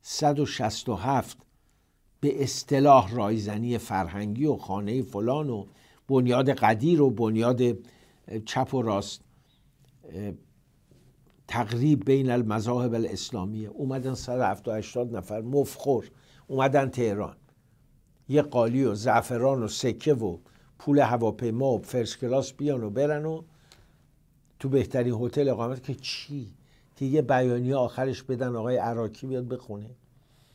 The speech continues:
چرا حقوق معلم ها رو نمیدید؟ چرا با، الان دوباره یه برنامه درست کردن، مقاومت فلسطین؟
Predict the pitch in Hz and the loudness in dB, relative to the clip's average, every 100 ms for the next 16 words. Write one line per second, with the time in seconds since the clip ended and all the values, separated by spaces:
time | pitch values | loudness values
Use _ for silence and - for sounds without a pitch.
0 | _ _ _ _ _ _ _ - 156 180 | _ _ _ _ _ _ _ -10 -6 -2
1 | 151 131 120 110 107 104 101 101 98 90 | -2 -2 -4 -4 -4 -4 -6 -8 -8 -10
2 | 87 82 76 69 _ _ _ _ _ _ | -10 -14 -18 -20 _ _ _ _ _ _
3 | _ _ _ _ _ _ - - 185 147 | _ _ _ _ _ _ -12 -2 0 0
4 | - 143 165 135 131 135 151 147 131 120 | 2 2 2 4 6 8 6 6 4 2
5 | 120 131 127 123 123 - 131 139 139 - | 0 -2 0 -2 -4 -4 -4 -4 -8 -14
6 | _ 127 151 127 151 147 151 170 170 170 | _ 4 6 12 12 12 10 6 4 2
7 | 147 127 123 - 131 - | 2 0 -2 -4 -6 -8